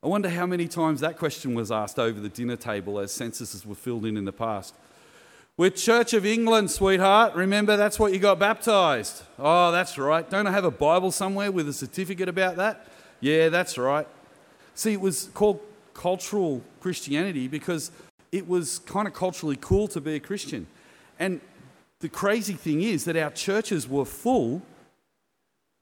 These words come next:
full and bursting over with not only lots of Christians, but also lots of people who were just doing it because it was the thing to do. In fact, my own parents, when they went to have me christened as a baby, weren't Christians.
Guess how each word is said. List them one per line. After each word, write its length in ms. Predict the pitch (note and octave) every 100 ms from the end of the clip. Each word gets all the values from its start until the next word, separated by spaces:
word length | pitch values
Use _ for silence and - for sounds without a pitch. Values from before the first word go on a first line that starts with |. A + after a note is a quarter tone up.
| _ _ _ _
full 600 | - - G#3+ A#3 B3 A#3
and 260 | - D#3+ C#3
bursting 480 | F#3 G3 - E3+ D#3
over 480 | G3+ A3+ C3 B2 E3 - _ _ _ _ _ _ -
with 160 | D#3+
not 180 | E3 A3
only 260 | A#3+ A3 F#3
lots 260 | E3 E3
of 100 | C3 -
Christians, 520 | A3 B3+ - B2+ C#3
but 140 | F3+
also 300 | G3+ G#3+ F#3+
lots 260 | F3+ G3 F#3+
of 140 | D#3+
people 420 | - A3+ E3 C#3+ A2+ G#2+
who 280 | F3+ F3+ D#3+ - _ _ _ _ _ _
were 140 | - F#3
just 340 | G3 - - - A#2
doing 260 | F#3 G3+ G3
it 100 | F3+
because 240 | E3+ F3
it 40 |
was 140 | F#3+ D#3+
the 80 | E3+
thing 240 | G3 G3
to 80 | F3
do. 280 | G3+ D4 A3 - - _ _ _ _
In 80 | F3+
fact, 240 | E3+ G#3+ G#3
my 240 | G#3 G#3
own 80 | E3+
parents, 420 | - G3 A3+ C3
when 120 | D#3+
they 100 | E3
went 180 | E3+ F3
to 80 | E3+
have 200 | E3 D3
me 100 | E3
christened 400 | C#3+ G3+ G3+ E3
as 120 | C#3+
a 80 | C3+
baby, 400 | A#2 F3 F#3 D3
weren't 280 | C#3 F3 D3+
Christians. 600 | - G3 - G#2+ F2 -